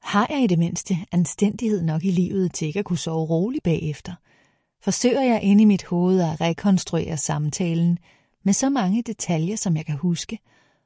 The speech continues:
og finde ud af, hvordan vi bares af med at bevæge os fra det ene, Mollys tid hos tandlægen, til det andet,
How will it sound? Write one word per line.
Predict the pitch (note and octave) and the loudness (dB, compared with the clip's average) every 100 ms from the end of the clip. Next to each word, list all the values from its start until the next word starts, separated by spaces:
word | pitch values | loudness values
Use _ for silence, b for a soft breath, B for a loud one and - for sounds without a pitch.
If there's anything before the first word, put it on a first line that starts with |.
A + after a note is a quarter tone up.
| _ | _
og | F#3+ | 0
finde | A3+ A3 | 6 6
ud | C4 | 6
af, | B3+ A#3+ | 0 -6
hvordan | G#3+ F#3+ F#3 A3+ | -4 0 2 2
vi | |
bares | A#3 D#3+ D#3 C#3+ - | 0 -2 -2 -6 -6
af | F3+ | -4
med | G3+ F#3+ | -2 -4
at | E3+ | -2
bevæge | F3 D#3+ F#3 E3+ | -2 -2 -2 -4
os | - - | -6 -10
fra | - E3 | -4 -2
det | D#3+ | -2
ene, | G3+ F#3+ A3 B3 - _ _ _ - | -2 0 0 -2 -8 _ _ _ 2
Mollys | F3+ F3+ G#3 A3 - | 4 4 2 0 -2
tid | - F3+ E3 | 0 0 0
hos | F#3 | -4
tandlægen, | - F3 E3 G3 G3+ F3 F#3 b b b b | 0 2 2 2 0 0 -2 b b b b
til | A#3 | 4
det | A3+ G3 | 6 6
andet, | G#3 C#4+ A#3+ | 2 0 -4